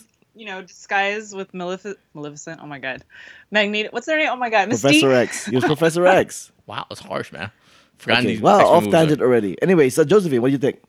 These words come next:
Speaker 2: Atomic Blonde.
Speaker 1: Um, I think I, inside,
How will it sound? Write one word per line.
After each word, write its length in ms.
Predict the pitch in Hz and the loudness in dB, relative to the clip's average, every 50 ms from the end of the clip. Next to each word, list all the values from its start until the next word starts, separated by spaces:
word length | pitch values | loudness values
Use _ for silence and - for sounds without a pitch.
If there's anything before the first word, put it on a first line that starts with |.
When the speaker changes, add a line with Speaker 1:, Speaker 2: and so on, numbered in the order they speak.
| _ _ _ _ _ _ _ | _ _ _ _ _ _ _
Speaker 2:
Atomic 240 | - - 143 143 131 | -6 -4 -2 -2 -2
Blonde. 180 | 110 104 - - _ _ _ | -4 -6 -8 -10 _ _ _
Speaker 1:
Um, 420 | 214 208 208 208 208 208 202 190 - _ _ _ _ _ _ _ _ _ - | 0 2 2 2 0 -4 -10 -14 -20 _ _ _ _ _ _ _ _ _ -2
I 80 | 214 | -2
think 340 | 220 - 240 247 285 392 - - | -2 0 -2 -2 -2 -2 -4 -4
I, 220 | - 208 202 190 175 160 - _ _ _ _ _ _ _ _ _ _ _ _ _ _ _ _ _ _ _ | -2 -2 -2 -4 -6 -10 -16 _ _ _ _ _ _ _ _ _ _ _ _ _ _ _ _ _ _ _
inside, 760 | - 262 320 359 392 - 311 262 254 254 254 247 285 330 359 302 | 0 0 0 0 0 0 2 4 4 4 4 4 2 0 -4 -12